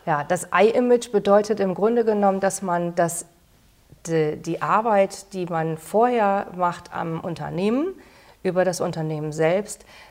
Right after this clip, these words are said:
das heißt, dass, also das Image für ein Unternehmen zu, äh, bauen,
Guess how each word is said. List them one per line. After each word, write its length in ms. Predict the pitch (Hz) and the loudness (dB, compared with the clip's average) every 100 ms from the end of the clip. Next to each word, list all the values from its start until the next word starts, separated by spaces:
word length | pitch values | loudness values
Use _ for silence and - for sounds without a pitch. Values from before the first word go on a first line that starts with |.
| - | -10
das 180 | 170 180 | -6 -2
heißt, 220 | 170 165 | -4 -2
dass, 200 | 160 - | -8 -6
also 260 | 147 147 151 | -8 -6 -8
das 200 | 147 - | -10 -4
Image 340 | 220 247 247 - | -2 0 -2 -6
für 240 | 214 208 | -2 0
ein 140 | 180 | 0
Unternehmen 520 | - 170 160 160 160 165 | -4 -6 -4 -4 -4 -6
zu, 460 | - 165 151 151 | -6 -4 -4 -4
äh, 180 | - 147 143 | -6 -10 0
bauen, 440 | 147 151 202 285 | 2 2 2 -2